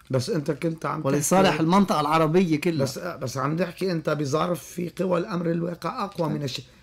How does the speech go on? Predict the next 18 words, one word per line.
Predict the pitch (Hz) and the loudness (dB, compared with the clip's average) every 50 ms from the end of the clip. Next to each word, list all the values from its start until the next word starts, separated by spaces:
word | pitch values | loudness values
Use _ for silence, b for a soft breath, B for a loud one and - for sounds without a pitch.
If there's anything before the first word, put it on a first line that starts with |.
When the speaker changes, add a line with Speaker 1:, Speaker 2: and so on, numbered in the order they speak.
| b b 139 | b b -8
Speaker 1:
قلت، | 156 151 - - - - | -8 -8 -10 -10 -6 -4
قلت | 165 147 - | -4 -4 -4
شيء | - - 190 160 | -2 0 2 2
مهم | 147 135 190 180 170 143 | 2 2 2 0 0 0
هيديك | 120 120 117 113 104 | 0 0 -2 -2 -4
الساعة. | - - - 135 120 113 110 98 - b b b b b b b b | -6 -6 -4 -2 -2 -2 -4 -8 -10 b b b b b b b b
بدك | 139 156 151 160 - - | -2 2 2 2 0 0
حدا | - 185 180 175 | 0 2 2 2
يفهم | 185 180 - - 151 151 151 143 | 2 2 0 0 -2 -2 0 0
منطق | 156 180 165 - 143 - - | -2 -2 -4 -6 -8 -10 -10
الشرعية. | 110 - - 127 120 117 113 117 127 123 120 110 - _ _ _ _ _ _ _ - | -10 -8 -6 -6 -4 -4 -2 -2 -2 -2 -4 -6 -10 _ _ _ _ _ _ _ -8
Speaker 2:
إيه. | 170 156 | -8 -6
Speaker 1:
وشو | 135 - - 165 | -6 -2 0 0
معناتها | 160 147 147 175 180 - - - 147 | 2 2 0 0 -2 -2 -2 -4 -4
أن | 127 | -4
تكون | 120 127 120 - 147 156 143 139 | -4 -4 -4 -2 -2 -2 -2 -2
شرعيا | 127 - 131 131 127 120 143 185 | -2 -2 -2 -2 0 4 6 6
Speaker 2:
هون | 208 208 190 180 175 175 180 185 | 6 6 6 6 6 4 4 2